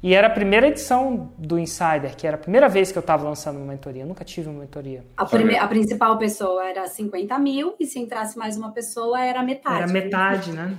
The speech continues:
Speaker 2: Então todo o nosso lucro do primeiro lançamento, a gente
Speaker 3: É,
Speaker 2: colocou nisso de
Speaker 3: colocamos
Speaker 2: novo.
Speaker 3: lá.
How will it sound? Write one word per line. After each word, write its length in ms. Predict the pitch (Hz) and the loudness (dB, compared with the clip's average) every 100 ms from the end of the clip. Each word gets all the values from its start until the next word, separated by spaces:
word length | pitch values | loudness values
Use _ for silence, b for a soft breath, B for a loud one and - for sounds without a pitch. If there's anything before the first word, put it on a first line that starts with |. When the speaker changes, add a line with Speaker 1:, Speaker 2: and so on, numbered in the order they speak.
| - | -4
Speaker 2:
Então 240 | 240 254 226 | 2 2 2
todo 200 | 311 294 | 2 6
o 60 | |
nosso 320 | 285 269 - 285 | 6 6 4 4
lucro 440 | 262 262 220 240 | 8 8 6 6
do 120 | 226 226 | 6 6
primeiro 360 | 254 247 247 254 | 6 6 6 4
lançamento, 760 | 254 277 277 269 285 285 349 - _ | 2 2 0 0 0 -2 -8 -14 _
a 40 | 294 | -8
gente 240 | 277 254 - | -6 -6 -4
Speaker 3:
É, 80 | |
Speaker 2:
colocou 260 | - - 254 | -2 0 0
nisso 200 | 254 240 | 0 -2
de 100 | - | 0
Speaker 3:
colocamos 280 | 127 127 139 | 0 2 2
Speaker 2:
novo. 80 | |
Speaker 3:
lá. 80 | 123 | 0